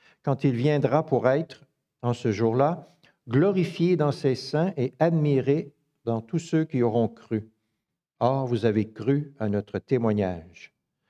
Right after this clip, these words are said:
C'est pourquoi nous prions continuellement pour vous, afin que notre Dieu vous rende digne de son appel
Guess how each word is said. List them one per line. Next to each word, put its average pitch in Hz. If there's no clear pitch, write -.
C'est 170
pourquoi 175
nous 160
prions 156
continuellement 147
pour 123
vous, 117
afin 131
que 135
notre 110
Dieu 101
vous 117
rende 101
digne 139
de 117
son 117
appel 110